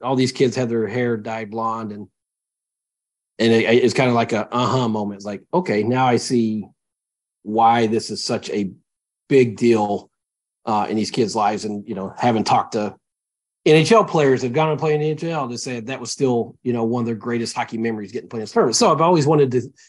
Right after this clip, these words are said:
kind of, um, see what that looks like behind the scenes, uh, for these, these kids that get the opportunity to play in it. I know how important it is.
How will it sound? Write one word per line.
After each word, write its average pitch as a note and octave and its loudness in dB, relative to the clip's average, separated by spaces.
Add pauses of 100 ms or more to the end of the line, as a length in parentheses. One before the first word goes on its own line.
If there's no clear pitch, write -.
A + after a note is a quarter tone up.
(540)
kind C3+ 4
of, B2+ 4 (240)
um, A2 -2 (320)
see - 0
what C#3 2
that B2+ -2
looks B2+ -2
like D#3 -4 (240)
behind C3 2
the - 0
scenes, D#3+ 0 (800)
uh, A#2 -2
for B2+ -6
these, B2 -4 (180)
these A#2 -8
kids C3+ 4
that B2+ 4
get B2+ 4
the B2 4
opportunity B2 0
to A#2 -2
play C3+ -2
in C3 0
it. C3+ -4
I G#2 -8
know A#2+ -4
how A#2+ -4
important B2 -8
it B2 -4
is. B2 -6